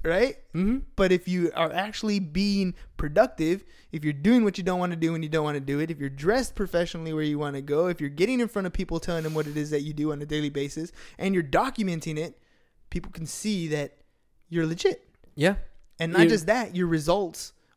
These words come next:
Speaker 1: are gonna be documented as well.
Speaker 2: Yeah, I, I was gonna say you're, uh, you're teaching people to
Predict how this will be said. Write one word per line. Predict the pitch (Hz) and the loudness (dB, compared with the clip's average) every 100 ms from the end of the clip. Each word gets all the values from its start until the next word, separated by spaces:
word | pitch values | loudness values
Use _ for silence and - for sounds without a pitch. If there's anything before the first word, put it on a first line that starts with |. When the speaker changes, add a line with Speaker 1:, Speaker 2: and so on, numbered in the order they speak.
| - | -4
Speaker 1:
are | 160 | -2
gonna | 160 160 | 0 -2
be | 151 | -2
documented | 139 139 143 143 139 139 | -2 -2 -4 -6 -4 -6
as | 139 | -6
well. | 131 - _ _ | -10 -12 _ _
Speaker 2:
Yeah, | 165 160 127 | 2 2 2
I, | 147 | 0
I | 139 143 | 2 0
was | 139 | 0
gonna | 156 147 | -2 -2
say | - 147 | 0 2
you're, | 131 135 135 135 | 4 4 4 4
uh, | 131 127 123 - - _ _ _ _ _ - _ _ _ _ _ | 4 2 0 -4 -20 _ _ _ _ _ -20 _ _ _ _ _
you're | 135 151 147 | 0 2 2
teaching | - 180 165 160 | 2 -2 -2 -2
people | 160 160 160 | -2 0 -2
to | 143 - 151 143 139 139 135 131 | -2 -4 0 2 4 2 0 -2